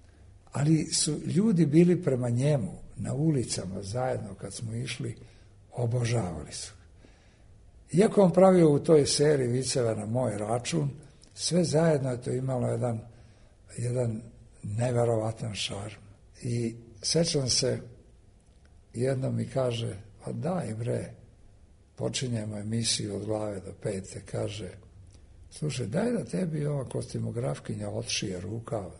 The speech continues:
znaš, pa kad budeš blizu mene, kad pevamo špicu, znaš, i ja te potegnem u rukav,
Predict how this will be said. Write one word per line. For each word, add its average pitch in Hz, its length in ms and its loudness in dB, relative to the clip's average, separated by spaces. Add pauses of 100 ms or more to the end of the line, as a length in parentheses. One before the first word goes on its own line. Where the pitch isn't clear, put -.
znaš, 127 520 -6 (960)
pa 120 140 -4
kad 147 140 0
budeš 160 340 0
blizu 135 400 0
mene, 135 300 0
kad 117 180 0
pevamo 127 360 2
špicu, 120 580 -4
znaš, 120 540 -4 (680)
i 117 100 -2
ja 131 160 2
te 110 160 -4
potegnem 117 600 0
u 107 60 -4
rukav, 107 400 -2